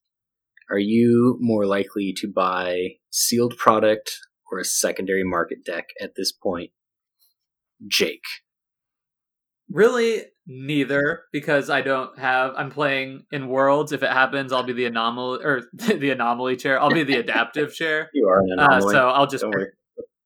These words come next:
Speaker 2: so I'm just gonna try and pick one of my decks I already have and learn it inside and out. And I don't, I, I think there are better and worse adaptive decks, but I don't think that, that there's a same level of difference between a good one and a bad one in adaptive that there is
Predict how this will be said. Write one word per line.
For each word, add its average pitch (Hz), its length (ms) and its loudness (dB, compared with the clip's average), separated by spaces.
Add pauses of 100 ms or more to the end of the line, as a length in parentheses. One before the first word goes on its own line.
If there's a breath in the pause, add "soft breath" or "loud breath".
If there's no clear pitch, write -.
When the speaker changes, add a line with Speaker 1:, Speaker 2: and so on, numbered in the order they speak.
(120)
Speaker 2:
so - 140 0
I'm 196 80 2
just 170 160 -4
gonna 139 200 -2
try 135 200 2
and 120 120 -4
pick - 180 -8
one 131 160 -4
of 123 60 -6
my 117 200 2
decks 117 320 -4
I 123 80 0
already 117 220 0
have 113 320 2
and 113 200 -8
learn 117 300 -8
it 117 160 -6
inside 120 420 -4
and 113 160 -6
out. 113 260 -4 (260)
And 135 80 -2
I 123 60 2
don't, 117 260 -2 (200)
I, 139 180 -2
I 139 240 0
think 151 140 -4
there 131 100 0
are 127 260 2
better 131 300 2
and 127 180 -6
worse 131 280 -4
adaptive 135 480 -2
decks, 143 320 -4
but 135 100 -2
I 123 80 2
don't 120 220 -2
think 117 360 -10
that, 117 200 2 (280)
that 139 100 0
there's 127 220 -2
a 120 80 -2
same 123 560 -4
level 131 360 0
of 123 200 -2
difference 139 440 -2
between 147 280 -4
a 139 80 -4
good 139 160 -4
one 143 160 -2
and 143 120 -6
a 143 60 -6
bad 135 260 2
one 147 220 -4
in 143 120 -12
adaptive 143 640 -2
that 143 160 -4
there 131 100 -4
is 131 320 -8